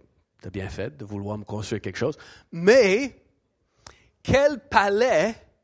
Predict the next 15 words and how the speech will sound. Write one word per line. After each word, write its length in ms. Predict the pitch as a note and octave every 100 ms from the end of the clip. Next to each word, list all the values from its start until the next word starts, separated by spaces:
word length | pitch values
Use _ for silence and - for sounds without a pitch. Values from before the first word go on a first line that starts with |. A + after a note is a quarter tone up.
| _ _ _ _ _ _ _ _ _ _ _ _ _ -
tu 140 | -
pourrais 320 | - G#3 G#3
me 120 | G#3 G3+
construire 1080 | - G3 F3+ - F#3+ A3+ B3 D3+ E3+ F3+
qui 200 | - F#3
est 80 | D#3+
digne 400 | C#3 C#3+ G#3+ G#3
de 60 | F#3
qui 200 | F3+ F3
je 100 | -
suis ? 400 | - D4+ E3+ _ _ _ _ _ _ _ _ _ -
N'est-ce 200 | A#2 -
pas ? » 140 | E4 _ _ _ _ _ _ _ _ _ _ _ _ _ _ _ _ _ _ _ _ _ _
Malgré 640 | G#2 G#3+ D#4 D4+ G3 D3 A2
ça, 340 | - F2 F#2+